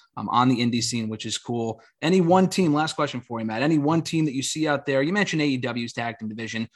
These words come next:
all the freelance tag teams right now. It's, it's a crazy time, too. We have the Briscoe brothers. They're not kind of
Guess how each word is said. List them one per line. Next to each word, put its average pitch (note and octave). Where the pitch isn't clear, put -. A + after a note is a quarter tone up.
all C#3
the C3+
freelance D3
tag A#2+
teams A#2
right A#2
now. D3
It's, A3
it's G3
a -
crazy A3
time, G#3+
too. A3
We F#3+
have F3+
the E3
Briscoe D#3
brothers. D3
They're A#2
not C3+
kind D#3+
of C#3+